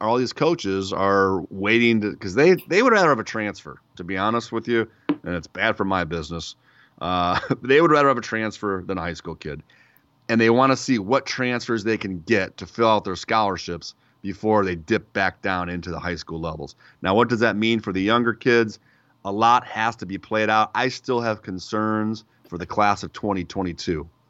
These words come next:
You know, the top ten, fifteen kids in the state, they're all gonna be recruited. They're all gonna get scholarship offers. But just as we see right now in twenty twenty-one, there are probably half a dozen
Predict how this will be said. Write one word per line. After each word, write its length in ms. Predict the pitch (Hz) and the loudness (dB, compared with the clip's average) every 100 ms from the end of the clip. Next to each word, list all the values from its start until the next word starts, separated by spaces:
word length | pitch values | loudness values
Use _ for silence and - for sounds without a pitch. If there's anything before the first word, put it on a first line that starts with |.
| _ _ | _ _
You 80 | - | -4
know, 60 | 120 | -4
the 60 | |
top 320 | 113 180 165 - | 2 2 2 2
ten, 280 | 123 117 | 2 2
fifteen 480 | 107 117 104 - 98 | 2 -2 -2 -2 -2
kids 220 | - 98 | 0 0
in 60 | 87 | 0
the 80 | 82 | -6
state, 340 | - 87 85 | -2 -2 0
they're 140 | 127 117 | 2 4
all 100 | 104 | 4
gonna 140 | 92 | 0
be 120 | 90 | -2
recruited. 440 | 87 - 98 95 82 | -4 -6 -4 -4 -2
They're 120 | 87 | 0
all 120 | 90 | 0
gonna 160 | 85 80 | -2 -8
get 120 | 82 | -10
scholarship 520 | - 87 82 - - | -4 -2 -2 -6 -6
offers. 420 | 82 80 78 80 _ - - - - | -4 -4 -6 -10 _ -20 -20 -20 -2
But 360 | 101 101 98 - _ _ _ _ - | 2 4 2 -2 _ _ _ _ -2
just 280 | 135 139 | 2 4
as 160 | 151 127 | 2 2
we 100 | 127 | -2
see 260 | - 131 113 | -2 0 2
right 200 | 120 113 | 2 2
now 200 | 117 113 | 0 0
in 80 | |
twenty 260 | - 120 113 | -2 -6 -6
twenty-one, 640 | - 113 104 104 92 82 | -4 -2 -2 -2 -2 -2
there 220 | 82 113 127 | 0 4 4
are 120 | 120 | 2
probably 960 | 120 120 120 127 117 120 120 120 113 107 _ _ | 0 2 4 4 0 -2 0 0 -2 -6 _ _
half 320 | - 110 123 131 | -4 0 0 -2
a 60 | |
dozen 600 | 110 117 117 95 80 78 | -2 0 0 -2 -12 -12